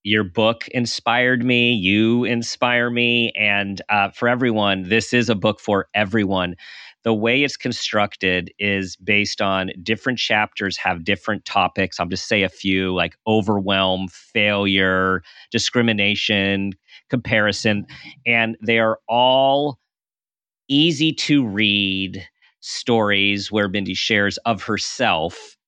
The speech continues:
and what she experienced, and of course, the takeaway lessons and inspiration and motivation all the way through.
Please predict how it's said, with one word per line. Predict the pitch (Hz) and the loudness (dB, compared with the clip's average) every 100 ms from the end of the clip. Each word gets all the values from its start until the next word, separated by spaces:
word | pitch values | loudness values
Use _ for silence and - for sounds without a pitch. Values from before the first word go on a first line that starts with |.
| - | -2
and | 110 104 95 104 - | 0 0 -2 -8 -14
what | 107 113 | -4 -4
she | - 110 | -2 -2
experienced, | - - 104 92 87 87 - - - | -4 -4 -2 0 -2 -6 -10 -14 -4
and | 104 101 101 - _ | 0 0 -2 -8 _
of | 104 | -14
course, | - 113 98 | -4 -2 -2
the | - | -6
takeaway | 95 - 101 101 98 92 | -10 -6 -4 -2 -2 -2
lessons | 92 92 - 92 95 | -2 -2 -4 -8 -6
and | 92 | -8
inspiration | - - 92 85 - | -8 -6 -4 -2 -2
and | 85 87 | -4 -4
motivation | 92 82 85 82 - 85 - - | -4 -4 -4 -4 -4 -6 -10 -2
all | 143 147 | 2 2
the | 120 | 2
way | 104 92 | 0 0
through. | - 85 80 | -4 -8 -8